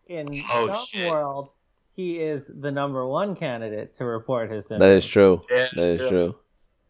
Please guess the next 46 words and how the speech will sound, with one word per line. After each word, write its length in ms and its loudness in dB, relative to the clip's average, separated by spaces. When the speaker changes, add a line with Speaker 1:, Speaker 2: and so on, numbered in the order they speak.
Speaker 1:
Big 200 0
Ben's 240 -4
like, 180 -4
"I 140 -6
got 300 -4
the, 80 -12
I 80 -6
got 240 -10
covid, 640 -6
guys. 320 -4
It's 160 -14
so 200 -4
bad. 420 -2
I 120 -6
lost 320 -4
all 280 -6
my 140 -8
smell. 600 -8
I 80 -4
lost 440 -4
all 280 -4
my 160 -6
taste. 440 -8
Let 40 -2
Speaker 3:
My, 140 8
Speaker 1:
me 60 0
tell 200 -2
you, 100 -6
Speaker 3:
my 120 10
Speaker 1:
I 40 12
Speaker 3:
arm, 280 10
Speaker 1:
don't 260 0
Speaker 3:
my 140 8
Speaker 1:
get 60 6
Speaker 3:
arm 220 10
strength 340 8
is 160 6
really 300 12
down." 420 10
Speaker 1:
Yeah, 80 0
Speaker 3:
Like, 400 6
Speaker 1:
that 220 0
ventilator 580 -4
was 120 -8
Speaker 3:
<laughs> 20 -8
Speaker 1:
terrible, 840 -2